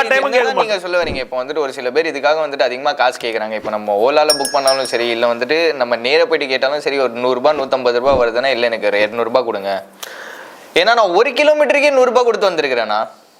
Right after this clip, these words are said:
Speaker 2: ஒரு கிலோமீட்டருக்கு நூறு ரூபாய் கொடுத்தீங்கன்னா நீ வசதி தான் கொடுக்கறதுக்கு.
Speaker 1: கேட்டிருக்காங்க.
Speaker 2: கேட்டிருக்காங்கன்னா எப்படி ஒரு கிலோமீட்டருக்கு நூறு ரூபாய்? மினிமம் ஒரு எழுபது ரூபாய், எண்பது ரூபாய், ஐம்பது ரூபானா ஓகே, ஐம்பது ரூபானா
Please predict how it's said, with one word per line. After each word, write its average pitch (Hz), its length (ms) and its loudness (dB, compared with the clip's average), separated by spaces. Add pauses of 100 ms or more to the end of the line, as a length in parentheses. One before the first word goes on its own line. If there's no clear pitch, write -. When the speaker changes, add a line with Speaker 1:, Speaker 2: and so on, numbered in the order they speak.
(640)
Speaker 2:
ஒரு 240 180 4 (100)
கிலோமீட்டருக்கு 277 540 2
நூறு 262 140 2
ரூபாய் 269 180 6
கொடுத்தீங்கன்னா 247 340 2
நீ 240 140 2
வசதி 240 340 0
தான் 233 160 0 (220)
கொடுக்கறதுக்கு. 170 500 0 (260)
Speaker 1:
கேட்டிருக்காங்க. 214 580 0 (200)
Speaker 2:
கேட்டிருக்காங்கன்னா 294 840 4 (220)
எப்படி 311 260 0 (120)
ஒரு 285 180 -4
கிலோமீட்டருக்கு 269 440 0
நூறு 254 120 0
ரூபாய்? 247 240 2
மினிமம் 294 480 4
ஒரு 262 100 2 (120)
எழுபது 240 160 2
ரூபாய், 269 200 4
எண்பது 240 220 -2
ரூபாய், 240 160 4
ஐம்பது 233 220 -2
ரூபானா 240 180 0 (240)
ஓகே, 190 220 -6 (1040)
ஐம்பது 262 240 2
ரூபானா 320 220 4